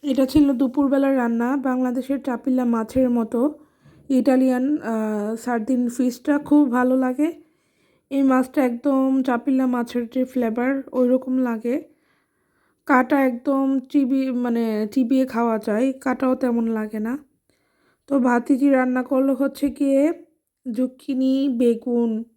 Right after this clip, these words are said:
আহ, টমেটো, সিম এগুলো দিয়ে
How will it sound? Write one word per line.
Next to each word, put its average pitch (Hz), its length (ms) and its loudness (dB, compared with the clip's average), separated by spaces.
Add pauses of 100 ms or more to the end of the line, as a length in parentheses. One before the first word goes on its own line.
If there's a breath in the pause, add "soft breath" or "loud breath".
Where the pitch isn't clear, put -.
(160)
আহ, 220 440 -2
টমেটো, 220 720 -2 (520 soft breath)
সিম 240 520 0
এগুলো 233 280 0
দিয়ে 240 560 0